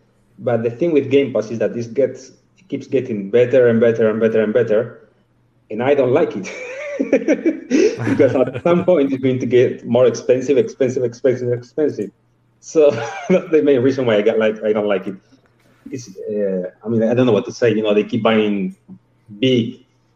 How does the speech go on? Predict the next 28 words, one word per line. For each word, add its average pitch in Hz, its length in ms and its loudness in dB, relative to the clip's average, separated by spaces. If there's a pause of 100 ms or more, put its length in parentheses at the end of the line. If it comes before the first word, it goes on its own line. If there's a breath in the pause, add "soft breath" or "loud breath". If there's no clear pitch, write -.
(120)
studios. 127 640 2
You 113 100 -2
know, 110 140 0
they 95 260 -2
granted 110 400 -2
themselves 110 640 0 (460)
big 120 240 -2
titles 110 440 2
that 98 240 -4
everyone 117 560 2
wants 107 200 -4
to - 60 -20
play. 117 400 0 (640)
Mm, 107 240 -8
we 113 200 -2
don't 131 160 4
know 117 100 6
what's 110 200 4
going 104 180 -2
to 107 80 -4
happen. 98 580 -2
It's, - 220 -14 (160)
I 113 60 0
guess 113 180 4
some 110 180 0
games 104 280 4
they 104 100 4
will 104 240 2